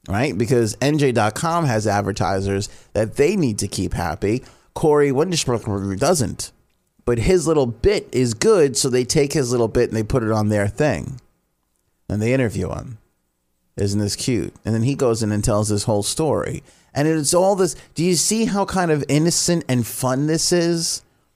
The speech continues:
Like, how many times a day do you take a picture of something while you're out and you put it online? Imagine if a lot of people started sharing it. And you were like, "Oh, isn't this kind of interesting?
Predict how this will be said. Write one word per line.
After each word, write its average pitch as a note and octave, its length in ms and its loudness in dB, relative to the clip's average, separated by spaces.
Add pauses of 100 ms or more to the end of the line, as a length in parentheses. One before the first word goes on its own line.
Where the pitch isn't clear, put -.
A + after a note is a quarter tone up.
(480)
Like, C#3 240 0
how D#3 160 0
many G3+ 140 2
times G3+ 240 0
a D#3+ 40 -6
day F3+ 120 4
do C#3+ 120 -2
you C#3+ 60 0
take D3 280 -2
a D3+ 40 0
picture D#3 340 0
of C#3+ 80 0
something C3+ 300 0
while B2+ 140 2
you're B2+ 160 2
out C#3 260 0
and A2 100 -2
you A#2+ 80 0
put C3+ 180 2
it B2+ 100 0
online? A#2 720 -2 (920)
Imagine C3+ 340 0
if C3+ 120 2
a B2+ 60 0
lot B2 240 2
of C3 60 -2
people A#2+ 220 0
started B2+ 320 0
sharing C3 420 0
it. B1 200 -8 (340)
And A2 100 -4
you A#2+ 40 0
were A#2+ 80 0
like, B2 160 0
"Oh, C3 100 2
isn't B2 120 0
this A#2 100 -4
kind A2 160 -4
of G#2+ 60 -4
interesting? G#2 540 -8